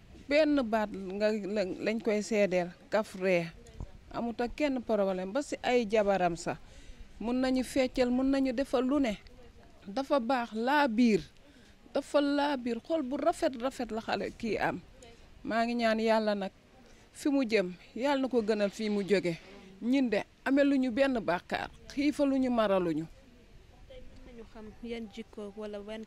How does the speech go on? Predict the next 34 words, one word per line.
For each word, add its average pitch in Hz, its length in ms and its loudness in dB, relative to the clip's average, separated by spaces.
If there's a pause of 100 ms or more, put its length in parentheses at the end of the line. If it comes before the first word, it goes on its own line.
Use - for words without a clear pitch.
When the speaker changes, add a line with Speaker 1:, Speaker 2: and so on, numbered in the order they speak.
Speaker 2:
qualité 208 340 -10
tey 202 160 -12
moo 202 160 -12
la 202 100 -10
gën 202 220 -14
a 202 40 -14
marqué 196 380 -14
tey 196 180 -14
sa 202 140 -14
borom 196 260 -12
kër 196 240 -12
googu 190 220 -14
nga 196 80 -14
xamante 190 380 -14
ni 190 120 -12
moom 190 220 -14
moo 185 100 -12
fi 190 120 -16
bàyyeekoo? 185 520 -12 (580)
Speaker 1:
Lu 208 140 -8
dul 247 200 -4 (400)
jëm, 269 220 2 (360)
demin 277 420 4
bu 233 120 -2
mu 226 120 -2
dem, 185 280 0 (600)
xale 254 220 -2
bu 240 120 -4
ndaw, 247 240 0 (360)
ñu 208 120 -6
yàq 247 360 0
àddunaam, 208 480 -4
ñu 220 100 -6
yàq 285 200 -2